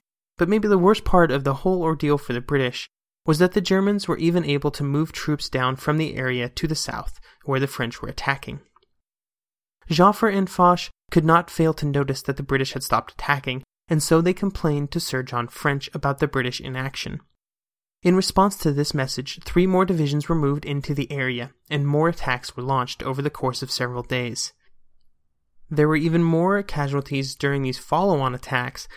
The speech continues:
than what had happened during the initial day. So that's the story of the Battle of Auber's Ridge,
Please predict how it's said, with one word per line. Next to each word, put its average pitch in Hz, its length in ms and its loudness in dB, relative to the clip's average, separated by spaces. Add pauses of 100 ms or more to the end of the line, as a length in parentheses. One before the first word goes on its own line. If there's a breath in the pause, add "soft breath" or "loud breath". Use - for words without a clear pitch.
(120)
than 151 160 2
what 156 160 4
had 175 180 -2
happened 135 420 -6
during 127 240 -4
the 123 100 -4
initial 123 320 -6
day. 117 300 -10 (1300)
So - 120 -2
that's 226 180 4
the 233 80 0
story 160 320 2
of 160 80 0
the 170 80 0
Battle 131 320 0
of 120 80 0
Auber's 123 400 -6
Ridge, 131 380 -6